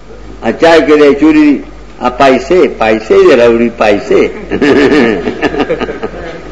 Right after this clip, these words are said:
اره، د مړو ځای جنازه دې درمنده، غلطه نه راړې.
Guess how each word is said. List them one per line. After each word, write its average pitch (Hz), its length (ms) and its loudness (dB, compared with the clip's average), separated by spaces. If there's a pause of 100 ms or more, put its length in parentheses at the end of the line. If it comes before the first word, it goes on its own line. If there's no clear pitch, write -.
(1000)
اره، 123 320 0 (580)
د 123 160 0
مړو 196 380 4 (100)
ځای 180 240 4 (340)
جنازه 170 520 2
دې 170 140 2
درمنده، 147 640 2 (540)
غلطه 151 420 2
نه 127 120 2
راړې. 113 380 2